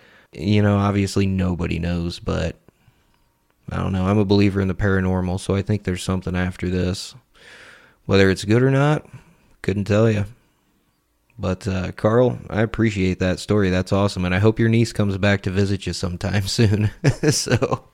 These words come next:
thanks again. All right, this one is from Dixie Hawes. It is a short one, but a very good one.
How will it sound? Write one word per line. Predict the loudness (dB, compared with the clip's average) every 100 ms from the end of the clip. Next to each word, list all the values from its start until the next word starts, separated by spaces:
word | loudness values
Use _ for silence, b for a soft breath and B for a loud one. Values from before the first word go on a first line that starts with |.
| _ _ _ B B B B B B B B -4
thanks | -2 -2
again. | 0 2 2 0 -6 b b b b b b b b _ -4
All | -2
right, | 0 -2 -4 -6
this | -2 -2 0
one | 0 2 0 -2
is | 2 4 2
from | -2 -4 0 0 0 -4 -8 -20 -14 -12 -6
Dixie | -6 -4 -4 -2 -2 -4
Hawes. | -10 -8 -4 -2 -2 -4 -6 -10 -18 -20 -20 b b b b b b b b b -4
It | 0 0
is | 2 2 4 2 0 -2
a | -4 -4
short | 0 2 2
one, | 0 -4
but | -4 -4
a |
very | 0 0 0
good | 0 -2
one. | -4 -10 -14